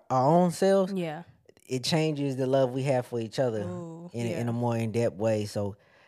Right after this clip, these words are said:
Speaker 1: it really is communication, um, analysis too. Like, study your partner, you know what I mean, a
Speaker 2: Mm-hmm.
Speaker 1: little bit. You know what I mean? When things happen, um, that go, when things go left, you know, how do they be? You know what I mean? What, what happens?
Speaker 2: Yeah.
Speaker 1: I used to have it bad about, um,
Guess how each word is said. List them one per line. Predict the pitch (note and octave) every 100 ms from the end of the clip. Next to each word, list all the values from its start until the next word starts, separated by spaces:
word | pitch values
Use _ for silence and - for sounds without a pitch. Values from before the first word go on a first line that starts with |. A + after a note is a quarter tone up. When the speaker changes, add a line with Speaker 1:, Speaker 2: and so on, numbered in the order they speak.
| _
Speaker 1:
it | - D3
really | F3+ F3+ F3
is | E3
communication, | - D3+ D#3 F3 D#3 D3 D#3 C3+ -
um, | A2+ A2+ A2 A2 G#2 -
analysis | B2 A#2 C3+ D3+ D#3 - D#3+ -
too. | F3+ D3+
Like, | A2 G#2+ -
study | F#3+ F#3+ E3+
your | C3
partner, | - C3 G#2+ G2 _ _ _
you | G#3+ G#3+
know |
what | G3+
I |
mean, | A#2+
a | A#2
Speaker 2:
Mm-hmm. | A#2
Speaker 1:
little | A#2
bit. | A2 G#2+
You | E2+ A2
know |
what | A2+
I |
mean? | A#2
When | A2+ G#2+
things | C#3 C#3+ C#3
happen, | D3+ C#3+ D3 D3+ _ _ _ _ _ -
um, | A#2 A#2 A2 G#2+
that | A2
go, | C3 B2
when | A#2
things | C#3 C#3 C3+
go | C3
left, | B2+ C3+ D3
you | C3+
know, | B2
how | D#3
do | C#3
they | C3 A#2+
be? | B2
You | G2+ G2
know | G2+
what |
I | G#2
mean? | G#2+
What, | A#2 C3
what | C3
happens? | C3 C3 A2 G2 - _ _
Speaker 2:
Yeah. | G#3 G3 F#3 F3 F3+ _ _
Speaker 1:
I | - C#3+
used | D#3+ D3
to | D3+
have | C#3 B2+
it | A2+
bad | C3 B2+
about, | B2 A#2+ A#2 A2 -
um, | A2 G#2+ G2+ F#2+ F#2 G2